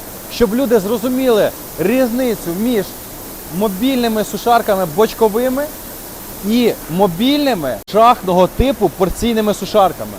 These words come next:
Будуть, не будуть хейтери в мою сторону, але я скажу так, такої сушарки ви не знайдете тільки у нас, в компанії Finpro Group, яка є офіційним дилером і представником сушарок Ravaro в Україні. Тож я дякую вам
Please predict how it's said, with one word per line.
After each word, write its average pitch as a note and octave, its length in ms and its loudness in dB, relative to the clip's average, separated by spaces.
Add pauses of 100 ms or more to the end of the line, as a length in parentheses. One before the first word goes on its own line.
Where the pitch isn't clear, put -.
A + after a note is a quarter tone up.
(120)
Будуть, B3+ 340 -2 (280)
не B3+ 100 0
будуть C4 340 -4 (100)
хейтери A#3+ 440 0
в A3 40 0
мою A3 260 0
сторону, G#3 480 0 (280)
але A3 220 4
я C4 120 4
скажу A#3 340 0
так, G3+ 240 4
такої C#4 460 4
сушарки F#3+ 560 2 (300)
ви C4 140 0
не B3 180 0
знайдете G3+ 580 2 (320)
тільки B3 460 2 (100)
у A3+ 80 2
нас, G3 300 6
в - 80 -12
компанії A#3+ 600 4
Finpro A3 440 2
Group, G#3 160 2 (280)
яка A#3 400 4
є G#3 200 2
офіційним B3+ 840 -2
дилером A#3 400 2 (300)
і G#3+ 60 -2
представником A3+ 800 2
сушарок A3 460 4 (220)
Ravaro B3 460 6 (300)
в F3+ 40 2
Україні. G#3 540 2 (220)
Тож G#3+ 200 2
я C4 120 4
дякую B3 520 2
вам A3+ 280 4